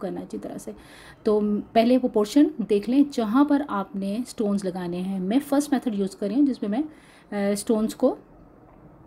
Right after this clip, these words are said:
पोर कर लूँगी। और बेहतर ये होता है कि आप स्टोन्स में थोड़ी सी रेजिन डाल लें, उससे ये होगा कि आपकी, जैसे मैं अभी डाल रही हूँ, तो इसमें ये होगा कि आपकी जो stones हैं वो all round resin से cover हो जाएंगे।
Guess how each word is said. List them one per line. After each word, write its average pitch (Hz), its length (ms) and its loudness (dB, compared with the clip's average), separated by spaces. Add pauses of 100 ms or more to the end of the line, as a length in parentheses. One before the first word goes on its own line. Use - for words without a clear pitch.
(400)
पोर 196 540 0
कर 196 80 2
लूँगी। 254 300 4 (560)
और 220 100 -2
बेहतर 254 320 2
ये 277 120 6
होता 285 180 2
है 285 80 4
कि 285 160 -2 (100)
आप 214 160 -6
स्टोन्स 247 460 -6
में 285 140 2
थोड़ी 254 280 0
सी 294 160 4
रेजिन 196 400 0
डाल 175 200 -6
लें, - 120 -10 (480)
उससे 247 180 2
ये 285 120 8
होगा 285 220 4
कि 285 120 -10
आपकी, 233 460 -4
जैसे 226 240 -6
मैं 220 80 -6
अभी 208 120 -6
डाल 196 180 -8
रही 220 120 0
हूँ, 330 100 -2
तो 294 80 2
इसमें 277 360 0
ये 269 60 2
होगा 269 120 0
कि 269 120 -4
आपकी 233 240 -4
जो 233 380 -2
stones 214 440 -4
हैं 254 80 0
वो 226 260 -8 (200)
all 233 400 2
round 208 280 -2
resin 202 280 -2
से 240 140 -6
cover 185 280 -8
हो 180 100 -6
जाएंगे। 185 320 -8